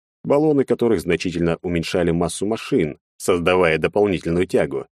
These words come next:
Система сложная, но на проверку оказавшаяся довольно эффективной. Туземцы значительно отставая от нас по уровням,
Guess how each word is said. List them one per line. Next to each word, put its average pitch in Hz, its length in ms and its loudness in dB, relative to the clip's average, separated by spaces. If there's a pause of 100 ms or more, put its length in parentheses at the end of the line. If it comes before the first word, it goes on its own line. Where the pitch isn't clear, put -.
(500)
Система 85 500 0
сложная, 120 720 0
но 139 220 -4
на 147 80 -2
проверку 113 600 0
оказавшаяся 82 680 -2
довольно 85 440 2
эффективной. 92 720 -2 (460)
Туземцы 87 680 0 (200)
значительно 123 580 0
отставая 87 480 2
от - 200 -8
нас 82 180 -4
по 80 120 -4
уровням, 82 500 0